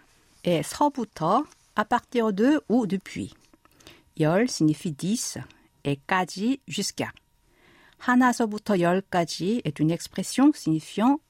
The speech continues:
tout entier ou complètement. Elle se traduit alors par de A à Z. 싹 다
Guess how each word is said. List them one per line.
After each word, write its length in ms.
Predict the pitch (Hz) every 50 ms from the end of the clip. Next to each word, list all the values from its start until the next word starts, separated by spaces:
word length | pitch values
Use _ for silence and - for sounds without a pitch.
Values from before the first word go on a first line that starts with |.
| - _
tout 280 | - 240 240 233 - 208
entier 600 | 208 208 208 - - - 190 190 202 226 247 - _
ou 100 | 175 170
complètement. 680 | - - 254 262 254 - 190 165 - _ 143 131 127 - - _ _ _ _ _ _ _ _ - - - - - - _
Elle 120 | - 247 247
se 80 | -
traduit 360 | - - 269 247 233 233 233 233
alors 300 | 208 196 196 196 196 -
par 360 | _ 185 180 185 202 214 214 - - 156 139
de 140 | - 160 160 - -
A 220 | 160 180 170 - -
à 120 | 175 170
Z. 420 | 156 - - 127 139 139 - 147 - - _ _ _ _ _ _ _ - _ _ _
싹 300 | _ - - - 214 208 - _ _ _
다 280 | - 151 175 214 247 254